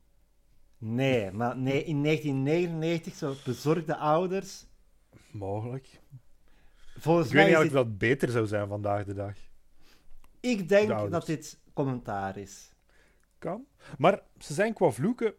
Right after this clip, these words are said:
Speaker 2: maar een beetje achteruit gegaan eigenlijk, hè?
Speaker 1: Ja, maar
Speaker 2: Zo merkbaar, maar er vallen nog woorden waarvan ik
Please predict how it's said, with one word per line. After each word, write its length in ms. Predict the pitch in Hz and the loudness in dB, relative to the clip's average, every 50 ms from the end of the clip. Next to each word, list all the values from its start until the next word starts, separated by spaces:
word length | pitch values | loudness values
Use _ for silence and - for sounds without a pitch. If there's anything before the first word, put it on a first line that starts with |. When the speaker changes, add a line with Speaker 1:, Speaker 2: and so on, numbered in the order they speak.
| _ _ | _ _
Speaker 2:
maar 220 | 127 127 139 139 | -2 2 2 4
een 220 | 131 117 107 95 90 | 4 2 -2 -4 -2
beetje 440 | 120 127 185 339 - - - 104 | 0 2 2 0 0 -2 -4 -4
achteruit 460 | 85 87 - - - 98 92 90 - - | -4 -6 -8 -8 -6 -6 -6 -6 -8 -12
gegaan 320 | - - 95 90 90 90 | -12 -10 -10 -8 -8 -8
eigenlijk, 340 | 90 90 87 87 87 92 - | -8 -8 -8 -10 -10 -10 -10
hè? 100 | 165 349 370 - - - - _ _ _ _ _ - | -10 -10 -10 -12 -16 -20 -20 _ _ _ _ _ -20
Speaker 1:
Ja, 680 | - - 120 117 113 113 113 120 147 175 185 170 - _ _ _ - - - - _ _ _ | -16 -12 -10 -8 -6 -6 -6 -6 -6 -6 -8 -10 -14 _ _ _ -20 -20 -20 -20 _ _ _
maar 280 | - 151 151 131 123 | -10 -4 -2 0 0
Speaker 2:
Zo 120 | 123 151 135 | 0 0 0
merkbaar, 800 | 139 139 139 147 175 202 208 175 147 120 123 113 110 110 104 101 107 | 0 0 2 4 4 4 4 2 2 2 4 6 6 4 2 0 -6
maar 200 | - 123 131 131 127 123 - - - - - 123 | -8 -4 -4 -4 -4 -6 -12 -18 -20 -10 -6 -4
er 140 | 135 135 | -2 0
vallen 240 | 123 170 214 196 147 | 2 2 2 2 0
nog 160 | 123 113 110 | -4 -4 -6
woorden 400 | - 107 104 117 151 170 160 143 | -6 -2 0 2 2 2 2 0
waarvan 300 | 123 120 113 110 120 117 | -4 -4 -4 -4 -4 -4
ik 240 | 117 113 - - - | -6 -6 -8 -14 -20